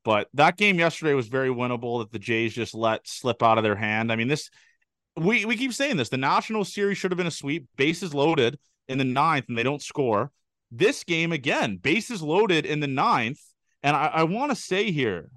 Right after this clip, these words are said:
let me see how many outs there was. Springer walk, Davis Schneider triple, Vladdy line out, w-, Davis Schneider wild pitch. Yeah, bases loaded.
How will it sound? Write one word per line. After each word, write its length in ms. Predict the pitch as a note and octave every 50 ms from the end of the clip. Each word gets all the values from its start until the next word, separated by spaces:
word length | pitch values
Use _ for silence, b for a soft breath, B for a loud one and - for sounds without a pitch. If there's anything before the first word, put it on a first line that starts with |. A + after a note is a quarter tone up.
| - _ _ _ _ _ _ _ _ _ - -
let 100 | B2+ D#3
me 60 | E3
see 260 | - - D3 C#3 B2+
how 140 | A2+ A#2 A2+
many 160 | G#2+ A2 G#2 G2
outs 180 | G2+ F#2+ -
there 160 | - F#2 F2+ E2+
was. 240 | E2+ E2+ E2+ - b b b b b b
Springer 420 | - - - - G3 G#3+ A#3 A#3 A3
walk, 420 | G#3 G3+ G3 G3+ G3+ G#3 G3+ - -
Davis 240 | F3 F#3 F#3+ F#3
Schneider 320 | - - G3 F#3 F#3 F#3 E3+
triple, 640 | - - - F3 E3 E3+ E3+ E3+ D#3+ D#3+ D#3+ D3+ - _ _ _ _ _ -
Vladdy 380 | A2 B2 C#3+ D#3 E3+ F3+ F3+ E3+
line 320 | D#3+ D#3+ D#3 D#3 D3+ D3+
out, 320 | D3+ D3 D3 D3 D3 - _ _ _ _ _ _ _ _ _ _ _ _ _ -
w-, 340 | A#2 A2+ _ - C3+ C3+
Davis 300 | B2+ D3+ D#3 F3 F3+ E3+
Schneider 240 | - F3+ E3+ E3 E3+
wild 260 | D#3 D#3 D#3 D3+ C#3+ -
pitch. 180 | E3 D3+ -
Yeah, 180 | F#3+ F#3+ D3+ A2+
bases 420 | G#2 - D#3+ G#3+ G#3 - A#3+ F#3+
loaded. 440 | G3 G#3 A3 A#3 G#3+ D3 G2+ E2 -